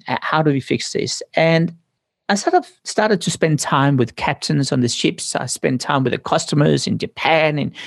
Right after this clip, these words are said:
India, in Turkey, wherever. And I realized there's a term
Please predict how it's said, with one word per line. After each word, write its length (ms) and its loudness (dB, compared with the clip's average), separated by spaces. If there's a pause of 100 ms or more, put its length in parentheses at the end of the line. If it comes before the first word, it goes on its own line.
(140)
India, 480 4
in 240 0
Turkey, 380 0
wherever. 400 0 (580)
And 140 4
I 40 6
realized 680 4
there's 160 0
a 40 2
term 540 2